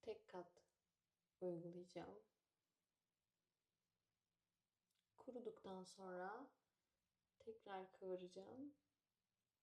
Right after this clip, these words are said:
Ve ondan sonra bir kat daha uygulayacağım. Sıradaki adımımız kontrolleme işlemi. Kontrolleme işlemi için Essence'in bu Foundation Stick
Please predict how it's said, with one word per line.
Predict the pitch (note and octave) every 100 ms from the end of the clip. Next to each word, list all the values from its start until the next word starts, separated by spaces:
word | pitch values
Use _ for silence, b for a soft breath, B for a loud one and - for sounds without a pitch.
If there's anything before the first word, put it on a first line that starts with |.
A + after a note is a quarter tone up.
| -
Ve | -
ondan | G#3 G3+ G3
sonra | - G3 F#3+ F#3+ B3+ C4 - _ _ _ _ _ _ _ _ _ _ -
bir | -
kat | G#3+ G3+
daha | G3 F#3+ F#3
uygulayacağım. | F3+ F3+ - - - F3+ - _ _ _ _ _ _ _ _ _ _ _ _ _ _ -
Sıradaki | G3+ G3+ G#3 A#3
adımımız | G3+ F#3 G#3+ A#3
kontrolleme | - F#3+ G3 - F#3+ F#3+
işlemi. | F#3+ - - G#3 A#3+
Kontrolleme | A#3+ G#3 G#3 G3 F#3+ G3
işlemi | - F#3 F3+
için | - - G3+ A#3 B B B B
Essence'in | G#3 G#3 G3+ F#3+ - G3 G3
bu | G#3 A3 A3
Foundation | G#3 F#3+ F#3+ F#3+ F3+
Stick | F3+ - -